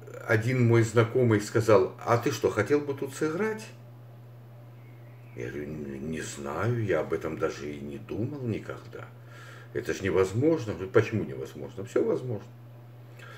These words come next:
Знаете, как говорит, как говорится, э,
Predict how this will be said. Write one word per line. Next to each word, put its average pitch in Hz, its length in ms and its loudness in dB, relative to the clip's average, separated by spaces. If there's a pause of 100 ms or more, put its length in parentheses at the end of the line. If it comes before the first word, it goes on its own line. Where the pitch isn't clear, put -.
(760)
Знаете, 131 200 6
как 110 240 4
говорит, 110 480 10
как 113 160 8
говорится, 110 960 8 (240)
э, 87 320 4